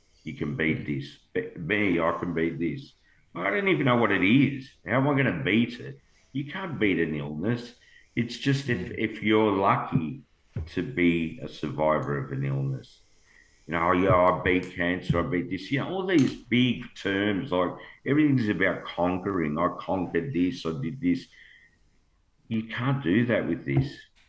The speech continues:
Speaker 1: Because this is another force now has come upon me on top of the other force, which they're both there together, hand in hand, laying down, you know, they're bombarding, like, Ukraine's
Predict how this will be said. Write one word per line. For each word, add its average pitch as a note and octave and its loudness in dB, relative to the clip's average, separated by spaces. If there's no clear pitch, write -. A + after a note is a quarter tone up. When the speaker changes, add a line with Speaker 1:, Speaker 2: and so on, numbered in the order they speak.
Speaker 1:
Because B2 0
this C3+ 0
is A2 -4
another B2 4
force E2+ 0
now D#2+ 2
has - -6
come E2+ 0
upon D2+ -2
me D#2 0
on E2 0
top F#2+ 2
of E2+ 0
the E2 4
other A2 2
force, D2+ -6
which F#2+ 0
they're F#2 2
both B2+ 6
there F2 2
together, F#2 2
hand G2 0
in D#2 -2
hand, F#2 0
laying F2+ 2
down, E2+ 0
you G#2+ -2
know, F#2 2
they're G#2+ 4
bombarding, F#2 2
like, F2 0
Ukraine's F#2+ 0